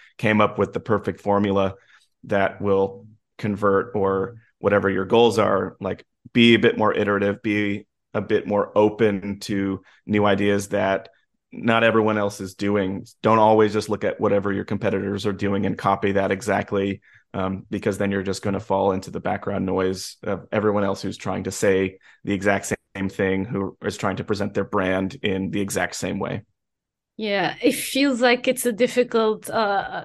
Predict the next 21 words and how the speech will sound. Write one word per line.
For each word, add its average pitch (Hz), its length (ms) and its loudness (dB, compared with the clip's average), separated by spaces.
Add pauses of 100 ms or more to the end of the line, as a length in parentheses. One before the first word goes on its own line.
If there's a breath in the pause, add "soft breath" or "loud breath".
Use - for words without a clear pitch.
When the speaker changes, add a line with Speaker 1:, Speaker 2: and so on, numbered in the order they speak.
(140)
Speaker 2:
line 214 580 2
to 220 100 -6
kind 208 260 -2
of 202 140 -2
straddle, 208 580 0
isn't 208 300 0
it? 196 140 -4
Because 220 240 0
I 208 100 4
understand 208 400 0
people 208 300 -6
wouldn't 208 240 -2
want 208 140 0
to - 60 -8
take 190 200 -4
risks, - 500 -4
because 190 380 -2
what 202 100 2
if 202 100 -6
they 226 120 2
break 202 400 0